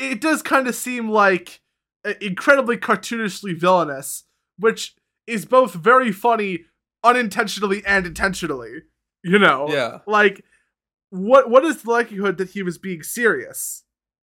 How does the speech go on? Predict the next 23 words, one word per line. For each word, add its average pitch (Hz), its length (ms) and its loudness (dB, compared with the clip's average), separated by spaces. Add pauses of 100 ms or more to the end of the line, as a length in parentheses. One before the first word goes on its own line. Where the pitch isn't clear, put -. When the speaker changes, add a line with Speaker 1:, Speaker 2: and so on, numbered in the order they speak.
(200)
Speaker 1:
versus 190 640 2 (360)
was 185 260 2
just 196 340 0 (200)
cracking 196 400 2
a 175 40 4
joke 180 340 -2
at 165 140 -4
Crowder, 170 600 -2 (360)
kinda 202 200 0
being 196 200 0
a 190 40 2
little 180 260 0
unreasonable 156 600 -2
with 139 100 -10
this 139 140 -18
whole 143 100 -8
situation? 135 760 -12 (720)
Or 185 120 4
at 185 80 0
the 196 60 -2
very 233 200 4
Speaker 2:
Correct. 208 120 0
Speaker 1:
least, 175 480 -2